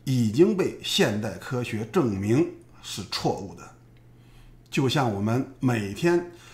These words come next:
看着太阳从东方升起，划过天际，从西方落下，理所当然的我们得出结论，太阳是绕着地球转的，但是这是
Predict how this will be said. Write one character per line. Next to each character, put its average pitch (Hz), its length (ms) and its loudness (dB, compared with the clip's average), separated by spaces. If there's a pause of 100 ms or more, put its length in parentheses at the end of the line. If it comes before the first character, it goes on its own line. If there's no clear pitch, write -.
(180)
看 139 260 2
着 101 80 -2
太 123 300 0
阳 82 280 -10
从 117 520 -4
东 180 280 4
方 147 240 2
升 143 300 -2
起， - 360 -12 (340)
划 110 420 -2
过 135 240 -6
天 120 300 -2
际， 120 240 -4 (440)
从 123 420 2
西 180 380 0
方 151 280 0
落 151 180 0
下， - 180 -4 (680)
理 208 280 4
所 113 200 0
当 147 240 0
然 127 180 0
的 131 260 -2
我 110 140 -2
们 120 200 0
得 139 140 0
出 143 140 -2
结 113 180 2
论， 131 160 0 (280)
太 185 300 2
阳 110 340 2
是 139 260 -4
绕 117 200 0
着 131 100 -2
地 170 240 0
球 120 300 0
转 180 320 2
的， 82 140 -12 (1000)
但 92 260 -6
是 92 280 -10 (440)
这 113 180 -4
是 98 140 -10